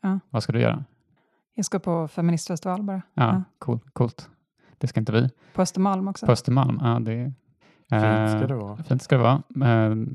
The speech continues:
Speaker 2: vi spelar in sjunde mars, dagen innan åttonde mars. Eh,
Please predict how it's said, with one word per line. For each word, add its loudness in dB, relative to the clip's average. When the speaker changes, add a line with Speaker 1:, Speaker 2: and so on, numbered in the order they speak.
Speaker 2:
vi -2
spelar -4
in 0
sjunde 4
mars, -2
dagen 4
innan 0
åttonde -2
mars. 0
Eh, 0